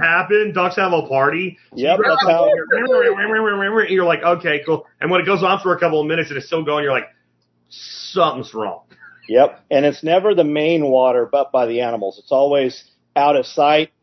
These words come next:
Speaker 2: or
Speaker 1: Yeah.
Speaker 2: you go, and when you leave the property, you're like, "What is all that water in the street coming from?" Like,
Speaker 1: Yeah.
Speaker 2: it's just mass evacuating.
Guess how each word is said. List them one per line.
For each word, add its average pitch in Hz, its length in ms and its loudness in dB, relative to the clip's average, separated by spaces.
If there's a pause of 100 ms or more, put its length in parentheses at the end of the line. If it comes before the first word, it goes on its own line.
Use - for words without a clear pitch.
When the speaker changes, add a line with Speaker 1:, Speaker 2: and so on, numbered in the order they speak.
(220)
Speaker 2:
or 135 180 4
Speaker 1:
Yeah. 127 120 0
Speaker 2:
you 147 100 -2
go, 151 400 0
and 143 160 2
when 139 100 -2
you 139 120 -2
leave 151 240 0
the 135 80 2
property, 151 440 0
you're 123 80 2
like, 120 180 0
"What 160 180 0
is 233 120 0
all 247 160 2
that 190 240 0
water 160 380 2
in 120 140 -4
the 120 60 -12
street 127 360 -8
coming 120 300 -4
from?" 101 320 -2
Like, 113 160 0
Speaker 1:
Yeah. 117 240 2
Speaker 2:
it's 110 100 -4
just 143 200 0
mass 139 360 2
evacuating. 101 800 -2